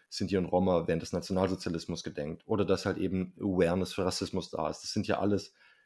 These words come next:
lange Prozesse gewesen, wo Leute sich viel Mühe gegeben haben und sich zusammengeschlossen haben. Das will ich also überhaupt nicht abwerten. Ähm, gleichzeitig glaube ich, dass keine dieser Initiativen jemals die Ursache dieser Probleme gelöst hat <laughs> bisher.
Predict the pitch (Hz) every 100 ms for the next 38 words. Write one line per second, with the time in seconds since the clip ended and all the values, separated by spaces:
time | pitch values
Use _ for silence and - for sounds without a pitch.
0 | _ 98 98 113 110 - 104 - 95 87
1 | 85 87 90 92 95 87 - - 107 107
2 | 104 92 85 90 85 80 78 - 78 -
3 | 90 - 90 92 82 - 82 - 80 78
4 | 80 - - - 113 - 147 127 - 95
5 | 95 85 98 - 80 - - - 78 -
6 | 82 _ _ _ _ _ - 87 85 78
7 | - _ _ - - 90 110 - 127 113
8 | 113 92 87 120 120 107 110 90 - -
9 | - 104 156 139 127 117 104 110 104 95
10 | - 135 113 101 117 - _ - - 107
11 | 117 98 - 101 - 175 170 92 - 90
12 | 85 80 - 87 104 85 76 78 76 -
13 | - 240 - 180 98